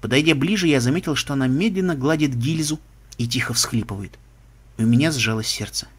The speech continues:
"Всё в порядке. Комната моя". "Хорошо", тускло ответила она.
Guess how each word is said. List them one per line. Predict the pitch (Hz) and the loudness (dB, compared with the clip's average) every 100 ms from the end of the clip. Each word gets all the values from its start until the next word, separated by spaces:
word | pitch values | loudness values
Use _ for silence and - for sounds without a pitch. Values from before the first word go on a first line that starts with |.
| - - - - - - - - - | -20 -20 -20 -20 -20 -20 -20 -20 -6
"Всё | - | -4
в | 135 | 2
порядке. | 156 160 143 - - - - - - | 6 6 4 -2 -18 -20 -20 -20 -6
Комната | 165 175 165 170 | 0 2 2 4
моя". | 165 151 107 - - - - - - - - - | 4 4 2 -4 -20 -20 -20 -20 -20 -20 -20 -12
"Хорошо", | 135 131 - 123 120 120 - - - - - - 139 | -6 -4 -2 -4 -6 -8 -20 -20 -20 -20 -20 -8 -4
тускло | - 120 | -2 -2
ответила | 117 113 113 113 | -4 -4 -2 -2
она. | 113 | -2